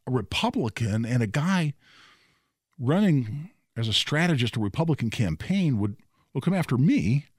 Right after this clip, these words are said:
as a two-way guy. That just, that felt weird to me. And then I post this tweet that says, "Look, uh, here's a guy who was supporting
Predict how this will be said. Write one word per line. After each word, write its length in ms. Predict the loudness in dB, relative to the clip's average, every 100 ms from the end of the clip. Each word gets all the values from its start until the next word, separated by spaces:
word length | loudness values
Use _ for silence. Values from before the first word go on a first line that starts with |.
| _ _ _ _ _
as 140 | -4 -2
a 40 |
two-way 440 | 2 4 4 4 2
guy. 240 | 2 0
That 160 | 0 -2
just, 260 | -4 -6 -8 _
that 140 | -6 -6
felt 280 | -2 -2 0
weird 300 | -2 -4 -6 -12 -16 -16 -18
to 120 | -2 0
me. 280 | 0 -4 -10 _ _ _ _ _ _ _ _ _ _ _ _ _ _ _ 0
And 140 | 2
then 260 | 4 2 0 -10 _ _ _ _ _ _ _
I 80 | -2
post 320 | 2 2 2
this 280 | 0 0 -2 -6
tweet 500 | -4 2 2 2 -4 -12 _ _ _ _ _ _ _ _ _ _ _
that 180 | -4 -2
says, 520 | 2 4 4 2 0 -2
"Look, 280 | -2 0 2
uh, 60 |
here's 360 | 0 2 0 2
a 140 | 0 -2 -2
guy 180 | 0 4
who 120 | 4
was 240 | 4 0 -4 -8 -2
supporting 680 | 0 2 2 4 2 0